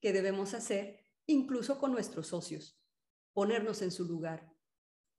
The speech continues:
¿Qué es todo este, esta nueva forma de hacer Amway?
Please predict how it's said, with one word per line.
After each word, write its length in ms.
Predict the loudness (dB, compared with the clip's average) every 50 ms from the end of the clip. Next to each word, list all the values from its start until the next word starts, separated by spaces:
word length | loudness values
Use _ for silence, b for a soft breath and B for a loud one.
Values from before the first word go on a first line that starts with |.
| _ 0
¿Qué 320 | 2 2 4 4 4 2
es 200 | 2 0 -4 -2
todo 300 | 0 2 2 4 4 4
este, 560 | 4 2 2 0 0 0 2 2 2 -2 -8 -8 -8
esta 180 | -6 -4 -2 -2
nueva 800 | 0 0 2 4 6 6 8 6 6 4 2 0 -2 -4 -8 -14 -20 _
forma 480 | _ -4 4 4 6 6 6 2 0 0
de 120 | -2 -2
hacer 360 | -2 -2 -4 -6 -4 -4 -2 0
Amway? 380 | 0 0 2 0 0 -2 -4